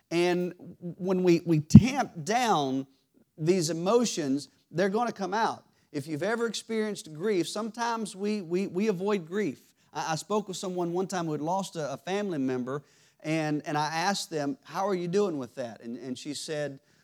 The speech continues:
uh, "Well, I just try not to think about it, and because it, it makes me sad." And while she was talking, she began to cry.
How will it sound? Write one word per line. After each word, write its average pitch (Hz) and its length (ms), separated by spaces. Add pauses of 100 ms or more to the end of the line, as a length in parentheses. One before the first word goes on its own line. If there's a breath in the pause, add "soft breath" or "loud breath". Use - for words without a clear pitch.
(140 soft breath)
uh, 147 180
"Well, 156 160
I 160 120
just 160 200
try 185 140
not 160 180
to 139 80
think 156 300
about 117 300
it, - 160
and 120 260
because 123 380
it, 123 120
it 131 140
makes 139 280
me 123 100
sad." 160 420 (100)
And 123 160
while 151 200
she 151 160
was 127 160
talking, 190 500
she 131 160
began 131 360
to 123 80
cry. 156 440